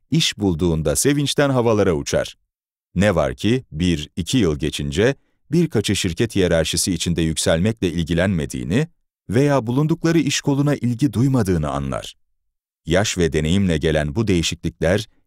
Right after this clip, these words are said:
kişinin büyümek, meydan okumak, mali ödülü yakalamak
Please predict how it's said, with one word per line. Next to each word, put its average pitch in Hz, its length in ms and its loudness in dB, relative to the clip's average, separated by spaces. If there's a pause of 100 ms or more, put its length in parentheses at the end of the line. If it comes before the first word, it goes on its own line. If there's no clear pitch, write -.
kişinin 98 540 0 (220)
büyümek, 78 600 -2 (140)
meydan 82 360 2
okumak, 80 600 -2
mali 101 400 2
ödülü 101 260 2
yakalamak 78 680 0